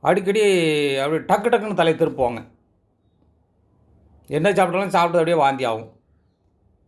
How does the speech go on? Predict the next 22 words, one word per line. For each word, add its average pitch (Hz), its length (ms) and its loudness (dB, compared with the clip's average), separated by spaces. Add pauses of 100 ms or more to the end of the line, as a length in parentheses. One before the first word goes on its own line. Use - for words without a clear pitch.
(440)
வாயில 185 360 2
பு-, 180 320 -4
புளிப்பு 240 360 -4
சுவை 185 200 0
அதிகமா 160 340 0
இருந்துகிட்டே 147 400 -2
இருக்கும், 120 380 -6
கசப்பு 190 400 -2
சுவையும் 151 340 0
இருக்கும். - 260 -14 (1700)
கால் 185 240 2
கை 185 120 0
ரொம்ப 170 300 0
அசதியா 160 320 -2
இருக்கும். 151 360 -6 (2250)
வீக்கெல்லாம் 233 420 0
அவங்களுக்கு 185 320 0
அடிக்கடி 147 400 -4
வரும். 127 320 -4 (2250)
ஜீரண 220 460 0
குறைபாடும் 160 640 0
இருக்கும். - 480 -6